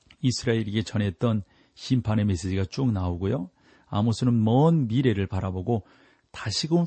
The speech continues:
회복될 이스라엘의 왕국의 영광스러운 모습을 우리 가운데 설명해주고 있습니다. 어떻게 회복될 것인가? 우리 함께 나눌까요? 구 장 일 절을 보십시오. "내가 보니 주께서 단 곁에 서서 이르시되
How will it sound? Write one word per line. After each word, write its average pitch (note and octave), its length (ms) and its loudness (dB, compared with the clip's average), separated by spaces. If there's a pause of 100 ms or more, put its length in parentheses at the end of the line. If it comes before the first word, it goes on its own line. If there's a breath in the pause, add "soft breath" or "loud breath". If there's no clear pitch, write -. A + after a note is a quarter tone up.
(140)
회복될 F3+ 460 0
이스라엘의 G#2 500 -4
왕국의 A2 840 0
영광스러운 B2+ 680 2
모습을 A#2 600 -2 (340 loud breath)
우리 G#2 140 -2
가운데 F#2+ 440 -4 (200)
설명해주고 G#2+ 680 -6
있습니다. E2+ 420 -10 (400 soft breath)
어떻게 - 460 -6
회복될 A#2+ 480 -2
것인가? F#2+ 560 -4 (140)
우리 F#2+ 80 -6
함께 F2+ 220 -6
나눌까요? F#2+ 560 -4 (680 soft breath)
구 - 140 -20
장 G2 140 -2
일 G#2 160 0
절을 G2+ 200 -2
보십시오. F2+ 400 -6
"내가 G2 240 0
보니 G#2+ 260 0
주께서 A2+ 340 -4
단 A2+ 260 -4
곁에 B2 260 -2
서서 B2 400 -4
이르시되 A#2 680 -4